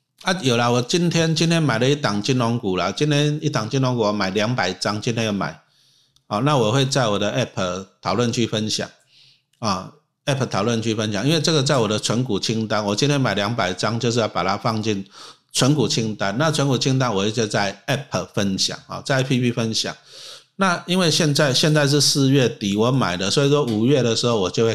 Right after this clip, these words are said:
更新，啊，我就会列出我四月的存股清单。那今天买的这两百张就会分享进去了。好，那我就卖个关子，我也不要讲说我买什么，免得又在，在那边。好，那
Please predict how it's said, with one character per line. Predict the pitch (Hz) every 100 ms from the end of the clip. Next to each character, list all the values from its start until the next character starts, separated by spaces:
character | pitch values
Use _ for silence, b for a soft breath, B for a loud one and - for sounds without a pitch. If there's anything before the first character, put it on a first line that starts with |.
| -
更 | 104 104
新， | 101 - 98 101 -
啊， | 110 101 B B B _
我 | 117
就 | 151
会 | 147 139 139
列 | 165 147
出 | 135 139
我 | 98
四 | - 131
月 | 127 117
的 | 104
存 | - 107
股 | 110 90
清 | - 104
单。 | 101 92 110
那 | 143
今 | 135 156 147
天 | 147
买 | 120 92
的 | 98
这 | 131
两 | 110 98 113
百 | 90
张 | 92 104 101 101
就 | 104
会 | 98
分 | - 107
享 | 87 90
进 | 101
去 | 95 101
了。 | 82 - _ B B B B B _ _
好， | 98
那 | 113 151
我 | 117 104
就 | 143 135 131 135
卖 | 156
个 | 127 117
关 | 127 127
子， | 120
我 | 117
也 | 127
不 | 123
要 | 127
讲 | 127 101
说 | 123
我 | 110
买 | 95 101
什 | 101
么， | 92 92
免 | 98 95
得 | 110
又 | 123
在， | 120 127
在 | 110 - 113
那 | 113
边。 | - 113 117 _ B B B B B -
好， | 104
那 | 151 220 202 185 185